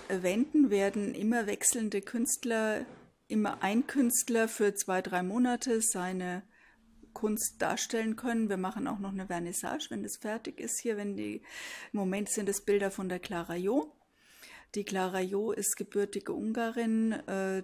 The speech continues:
die Kunst studiert hat, momentan in München lebt und, äh, sogar in der Pinakothek der Moderne auch ein Bild von sich hängen hat. Auch in Cham im Kordonhaus schon ausgestellt hat und jetzt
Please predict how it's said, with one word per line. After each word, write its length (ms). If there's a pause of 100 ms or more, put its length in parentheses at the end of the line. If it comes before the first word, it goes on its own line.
die 260
Kunst 380
studiert 400
hat, 180
momentan 480
in 140
München 340
lebt 560
und, 760
äh, 240
sogar 500
in 160
der 100
Pinakothek 640
der 120
Moderne 500 (460)
auch 360 (300)
ein 520 (180)
Bild 200
von 200
sich 240
hängen 340
hat. 320 (1120)
Auch 140
in 120
Cham 300
im 100
Kordonhaus 640
schon 160
ausgestellt 680
hat 280
und 440
jetzt 480